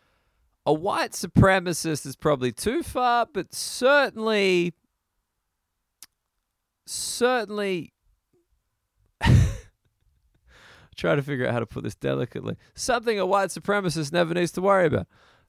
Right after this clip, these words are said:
How, just, you are white. Let's start there. You are white <laughs> if you have the flag.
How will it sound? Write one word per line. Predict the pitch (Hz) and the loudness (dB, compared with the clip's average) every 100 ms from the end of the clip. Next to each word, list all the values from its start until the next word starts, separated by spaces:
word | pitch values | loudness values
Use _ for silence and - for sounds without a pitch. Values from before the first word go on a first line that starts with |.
| _ _ _ - | _ _ _ -4
How, | 170 214 - _ _ _ _ _ _ _ _ _ _ | 2 4 2 _ _ _ _ _ _ _ _ _ _
just, | 165 185 160 - _ _ _ _ _ _ _ _ _ _ _ _ _ _ _ | 4 4 2 -8 _ _ _ _ _ _ _ _ _ _ _ _ _ _ _
you | 131 151 170 | 0 4 8
are | 185 180 | 8 8
white. | 143 147 156 117 - - - - _ _ | 4 0 0 -2 -6 -16 -18 -20 _ _
Let's | 156 - | -2 0
start | 175 156 120 | 0 2 2
there. | 123 104 - | 0 0 0
You | 117 147 | 2 6
are | 170 170 | 8 6
white | 135 127 160 - - - - - - - 180 | 6 4 4 0 -2 -4 -8 -10 -10 -6 -6
<laughs> | - - - - - | -6 -16 -14 -12 -6
if | - 147 139 | -2 -2 0
you | 156 | -2
have | 139 139 135 | 0 -2 -2
the | |
flag. | - - - 135 | -6 -6 -4 -8